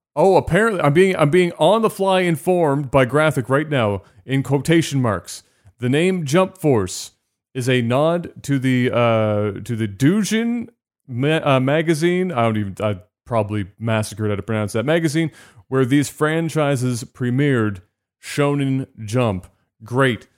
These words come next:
So there is a small <laughs> subsection of people, probably who this game is targeted towards, honestly, who might have gotten that reference. I definitely did not. Uh, but yeah, it's a, it's a game with a lot of crossover of, uh, of various anime.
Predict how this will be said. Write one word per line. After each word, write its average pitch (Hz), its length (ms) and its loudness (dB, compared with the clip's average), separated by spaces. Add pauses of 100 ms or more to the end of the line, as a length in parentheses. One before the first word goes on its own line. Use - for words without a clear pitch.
So 151 200 0
there 156 200 2
is 139 120 -2
a 135 60 -6
small 160 560 2
<laughs> - 0 -
subsection 165 680 -2
of 127 100 -8
people, 156 320 0
probably 151 480 0
who 139 80 4
this 120 180 -4
game 120 240 0
is 104 80 -4
targeted 127 460 0
towards, 107 320 -4
honestly, 113 420 -2 (240)
who 131 140 -6
might 151 160 2
have 143 120 -2
gotten 135 200 2
that 123 160 -2
reference. 123 400 -2 (160)
I 147 160 0
definitely 113 520 0
did 101 180 -4
not. 135 320 -2 (440)
Uh, 117 440 2
but 127 240 -4
yeah, 170 200 4
it's 117 140 -2
a, 117 120 0
it's 113 260 -4
a 120 160 0
game 139 640 -4
with 117 300 -8 (140)
a 117 120 -4 (300)
lot 123 340 -4
of 131 80 -2
crossover 120 840 0
of, 107 400 0
uh, - 40 -10
of 104 1120 -4
various 113 600 -2
anime. 107 560 -2